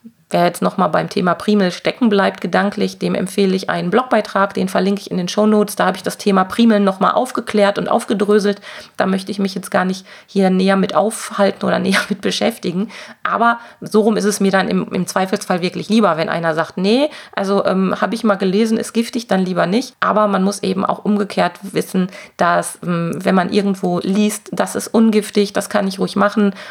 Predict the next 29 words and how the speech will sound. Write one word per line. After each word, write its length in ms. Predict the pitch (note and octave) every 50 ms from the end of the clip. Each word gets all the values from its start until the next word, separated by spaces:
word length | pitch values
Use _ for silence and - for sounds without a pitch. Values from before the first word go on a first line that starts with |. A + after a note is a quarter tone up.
| - - - _
dass 180 | - F3+ F3+ -
das 200 | - F3+ F3 -
nicht 180 | G3 F#3+ - -
unbedingt 360 | F3+ F3 F3 E3+ E3 E3 -
stimmen 300 | - - F3 D3+ D3 -
muss. 300 | - - - - - - _ _ - - - - - - _
Ja, 220 | - D#3+ D#3+ - -
und 240 | - E3+ F3 E3+ - - - - - _
deshalb 300 | F3 - - G3 F#3+ F#3+
das 240 | - F3 - - E3
Wort 260 | F3 E3+ D#3+ D#3 - -
Medienkompetenz 1200 | E3 E3+ E3+ F3 F3+ G#3+ B3+ C4+ C4+ - - A#3 A3+ A3+ G#3+ - - A3 G#3+ G#3+ G#3+ G#3 - -
gewinnt 340 | - G#3 F3 G#3+ A3+ A#3 -
immer 220 | - A3 A#3+ A3+
mehr 220 | G#3+ G3+ G3 G3 -
an 120 | F#3+ F#3
Bedeutung 600 | F#3 E3 - - D#3+ F3 G3+ - E4 D#4+ F4+ E4+
für 160 | - - A3
uns 220 | G#3 G3 F#3 - -
alle, 340 | - F3 F#3+ A3 C#4 E4+ - _ _ _
da 260 | - F3 F3 G#3 G#3 G#3+
wir 200 | G#3 A3 A3 G#3+
ja 160 | G3 F#3 F#3
nicht 200 | F#3 G3+ F#3+ -
nur 100 | G#3+ G3+
für 140 | - - G3+
unsere 220 | G3 F#3+ F#3+ G3+
Katzen, 520 | - - F#3+ G3+ - - - B3 B3 A#3+
sondern 520 | A3+ F#3+ F#3 G3 G#3 G#3+ G#3 G#3 G#3 G3+